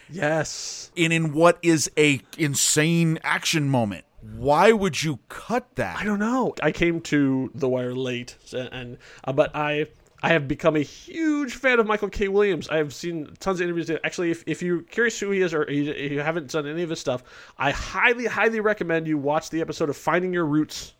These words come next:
Speaker 1: with him on it, because he gets to find out his entire ancestry and where his people came from, and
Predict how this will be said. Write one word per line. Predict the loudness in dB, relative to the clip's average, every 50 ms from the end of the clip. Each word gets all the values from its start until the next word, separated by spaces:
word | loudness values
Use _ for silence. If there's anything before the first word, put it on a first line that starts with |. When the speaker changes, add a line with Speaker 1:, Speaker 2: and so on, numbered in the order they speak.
| _
Speaker 1:
with | -4 -4 -2
him | -2 -4 -2 -2 -4
on | -6 -6 -6
it, | -8 -14 -18 -20 _ _ _ _ _ -20 -20 _ -6 _
because | -4 0 4 6 6 6 4 2 -4 -14 -20 -12 _
he | -2 -2 0
gets | 0 0 0 0
to | -4
find | -2 0 0 0 2 2
out | 2 2
his | 0 -2 -6
entire | -6 -4 0 0 0 2
ancestry | 2 0 -2 -2 0 -2 -2 -2 -2 -6 -4 -2 -2 -2
and | -2 -2
where | -2 -4 -2
his | -2 -4 -4
people | -4 -4 -4 -4 -4 -6
came | -4 -4 -6 -6 -6
from, | -6 -6 -6 -6 -6 -8 -8
and | -6 -6 -6 -6 -8